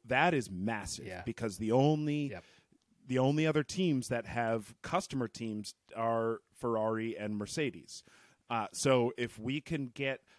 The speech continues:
Speaker 1: a manufacturer that also has customer teams in there, that's gonna really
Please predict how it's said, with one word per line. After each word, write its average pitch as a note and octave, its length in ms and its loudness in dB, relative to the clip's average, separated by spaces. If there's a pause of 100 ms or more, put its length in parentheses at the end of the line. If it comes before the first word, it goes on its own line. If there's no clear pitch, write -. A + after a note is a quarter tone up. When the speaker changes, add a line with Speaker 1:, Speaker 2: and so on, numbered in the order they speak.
(120)
Speaker 1:
a G#2 80 -6
manufacturer C3 1000 -2
that G#2+ 220 -12
also C3+ 380 0
has B2+ 200 -4
customer A2+ 440 -6
teams G2 380 -12
in G2+ 100 -10
there, F#2 220 -12
that's G2+ 180 -12
gonna A2 180 -8
really A#2 640 -6